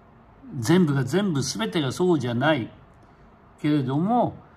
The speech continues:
そういう、なんていうんですか、緩やかなとこで芸術ができているということは、歌詞の中でたまにこれが、「ああ、日本じゃこれ考えられないだろうな」っていう、ただ歌ってイタリア語だからそうやって舞台だけでやってんで、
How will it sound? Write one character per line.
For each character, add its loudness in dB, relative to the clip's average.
そ -6
う -2
い 0
う、 -4
な 0
ん -2
て -8
い -4
う -4
ん -6
で -10
す -16
か、 -10
緩 -2
や 2
か 0
な -2
と -8
こ -6
で -6
芸 2
術 -6
が 0
で -4
き -12
て -8
い -4
る -2
と -8
い -4
う -4
こ -8
と -6
は、 2
歌 0
詞 -2
の 6
中 2
で -4
た -4
ま 2
に 2
こ -6
れ -2
が、 -2
「あ 2
あ、 4
日 2
本 0
じ -2
ゃ 0
こ -4
れ 0
考 -4
え 0
ら 0
れ 2
な 2
い -2
だ 0
ろ -2
う -2
な」 -2
っ -6
て -8
い 0
う、 -4
た 4
だ 2
歌 2
っ -6
て 0
イ 2
タ 2
リ 2
ア 0
語 0
だ 0
か -4
ら 2
そ -2
う 2
や 0
っ -4
て -6
舞 -4
台 -4
だ -4
け -2
で 0
や -2
っ -8
て -6
ん -2
で、 -4